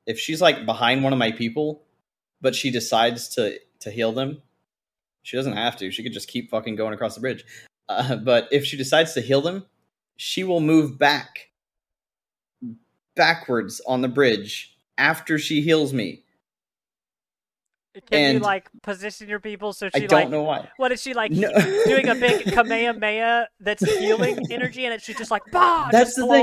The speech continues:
Speaker 2: blown
Speaker 1: That's the
Speaker 2: back?
Speaker 1: thing. She didn't even have to heal any of the people in this one run.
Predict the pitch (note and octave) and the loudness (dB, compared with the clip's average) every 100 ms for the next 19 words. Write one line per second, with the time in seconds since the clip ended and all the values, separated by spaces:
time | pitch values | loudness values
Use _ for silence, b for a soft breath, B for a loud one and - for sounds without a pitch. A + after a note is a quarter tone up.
0 | A3 A3 A3+ - _ _ F#3 G3 A#3 A#3+ | 4 -2 -14 -20 _ _ 0 6 6 4
1 | A#3 A#3 E3+ - G#3+ D#3 E3+ G3+ A3 G#3+ | 2 2 0 -2 -2 0 6 6 6 0
2 | F#3 F#3+ F#3 F3 E3+ E3+ - E3 F#3 F3+ | 0 0 2 0 2 0 0 -2 2 2
3 | E3+ D#3 D#3 E3 C#3+ C#3 C3+ E3+ D#3 C3+ | 2 0 2 2 2 -2 -6 -4 0 2
4 | C#3 C#3 C3 A2 B2+ C#3+ C3+ A2 G#2 | 4 2 2 0 0 2 2 0 -2